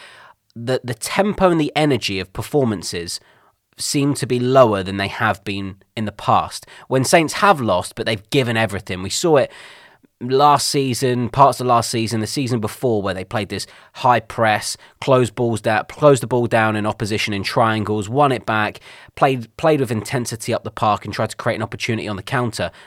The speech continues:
We don't seem to see that anymore from Southampton at the moment, and whether that's a change of tactics based on the squad from Ralph,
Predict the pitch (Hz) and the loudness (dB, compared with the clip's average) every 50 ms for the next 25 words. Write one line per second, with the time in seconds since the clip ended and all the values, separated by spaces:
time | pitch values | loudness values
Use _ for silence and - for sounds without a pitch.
0 | - - 113 113 - 185 196 - - - 196 170 - 151 - - - 190 202 180 | -14 -12 -10 -2 0 0 2 2 0 -2 -2 -2 -4 -4 -4 -2 0 0 2 2
1 | 156 110 76 104 101 95 98 92 87 - - 95 - - 92 90 98 92 - - | 2 2 2 -4 -6 -4 -6 -6 -8 -8 -10 -8 -4 -4 -4 -2 -4 -6 -6 -8
2 | - 95 85 76 98 101 95 92 98 110 127 127 131 156 185 202 180 175 151 151 | -10 -10 -8 -8 -6 -6 -4 -4 -4 -4 -4 -2 2 2 2 2 2 0 0 0
3 | - 127 - - 131 127 110 107 - - - 123 - - - 104 - - - 101 | -4 -6 -4 -2 -2 -2 -4 -6 -4 -2 -2 -2 -2 -2 -10 -10 -8 -6 -6 -6
4 | 95 - - 101 95 87 - - - 135 139 139 - - 135 131 131 127 120 117 | -4 -6 -8 -8 -8 -8 -10 -6 0 0 0 0 0 -4 -2 0 0 2 2 0
5 | - | -2